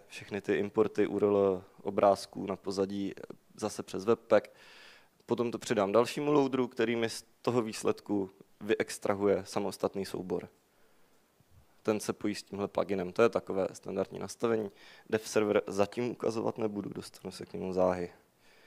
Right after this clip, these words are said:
No a když se teď pustím, ještě ne. Tak, zahodím ten soubor na J S, protože už ho nepotřebuju.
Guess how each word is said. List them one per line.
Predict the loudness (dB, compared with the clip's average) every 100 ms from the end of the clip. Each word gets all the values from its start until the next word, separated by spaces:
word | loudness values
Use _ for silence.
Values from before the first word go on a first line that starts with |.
| _
No | 2 2 2 0
a | 0
když | 0 -2 -4
se | -2
teď | 0 -2
pustím, | -6 -6 0 0 0 -10 _ _ _ _ _ _ _ -20 -20 -12
ještě | -10 -4 -2
ne. | 0 0 -2 -10 _ _ _ _ _ _ _ _ _ _ _ _ _ _ _ _ _ _ _ _ _ _ _ _ _ _ _ _ _ _ _ _ _ _ _ _ _ _ _ -6
Tak, | -6 0
zahodím | 4 4 4 4
ten | 4
soubor | 4 0 0 4
na | 6
J | 4 4
S, | 2 2 -4 -14
protože | -16 -14 -10 -10
už | -8
ho | -10
nepotřebuju. | -10 -12 -12 -4 0 0